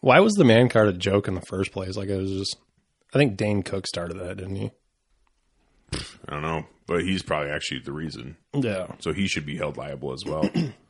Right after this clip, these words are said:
Speaker 2: What do you
Speaker 1: So
Speaker 2: think? What do you think about that? Like, holding, uh, companies liable for people's actions while using s-, their product.
Speaker 1: Depends. If the company is like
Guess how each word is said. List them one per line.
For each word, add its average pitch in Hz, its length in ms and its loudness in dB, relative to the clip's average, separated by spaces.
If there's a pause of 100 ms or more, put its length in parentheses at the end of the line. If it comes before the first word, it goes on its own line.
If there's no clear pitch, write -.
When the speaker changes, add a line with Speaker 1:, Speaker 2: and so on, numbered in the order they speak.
(640)
Speaker 2:
What 196 100 6
do 226 60 8
you - 20 8
Speaker 1:
So - 40 4
Speaker 2:
think? 185 140 6
What 156 80 10
do 220 60 6
you 202 40 6
think 180 140 6
about 98 160 6
that? 85 240 2
Like, 87 200 2
holding, 101 460 6
uh, 82 480 4
companies 92 460 -2
liable 82 400 0
for 80 480 -4 (300)
people's 87 400 -4
actions 80 800 -8 (540)
while 78 600 0
using 78 600 -6 (160)
s-, - 680 -6
their 73 380 -4 (120)
product. - 420 -8 (1400)
Speaker 1:
Depends. 95 640 -4 (880)
If 131 120 2
the 120 120 6
company 113 320 6
is 101 140 4
like 101 420 4